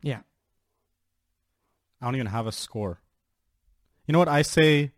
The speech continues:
Speaker 2: I say they get, like,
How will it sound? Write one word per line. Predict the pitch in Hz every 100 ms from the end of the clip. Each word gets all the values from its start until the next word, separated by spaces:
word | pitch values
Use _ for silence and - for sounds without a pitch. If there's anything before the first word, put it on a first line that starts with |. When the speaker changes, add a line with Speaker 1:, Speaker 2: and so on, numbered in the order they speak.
| _ _ _ _ _ _ _ _ _ _ _ _ _ _ _ _ _ _ _ _ _ _ _ _ _ _ _ _ -
Speaker 2:
I | 120
say | 156
they | 135
get, | 117
like, | 104 101 -